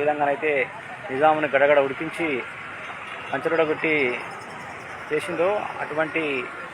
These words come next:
దాదాపు నాలుగు వేల మంది మరణానికి కారణమైనటువంటి ఆ నిజాం సాయుధ పోరాటం అనేటువంటిది ప్రపంచ చరిత్రలో ఒక గొప్ప ఉద్యమం.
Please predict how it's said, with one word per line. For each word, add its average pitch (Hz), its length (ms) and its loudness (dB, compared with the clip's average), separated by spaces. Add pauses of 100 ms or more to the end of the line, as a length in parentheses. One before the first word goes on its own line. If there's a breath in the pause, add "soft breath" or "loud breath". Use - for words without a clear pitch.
దాదాపు 143 340 6
నాలుగు 139 220 4
వేల 147 180 0
మంది 151 240 0
మరణానికి 147 380 2
కారణమైనటువంటి 135 580 0
ఆ - 100 0
నిజాం 147 300 2
సాయుధ 147 260 8
పోరాటం 143 300 4
అనేటువంటిది 135 380 -4
ప్రపంచ 127 200 -4
చరిత్రలో 147 320 -2 (720)
ఒక 123 60 -8 (100)
గొప్ప 139 200 4 (260)
ఉద్యమం. 151 320 4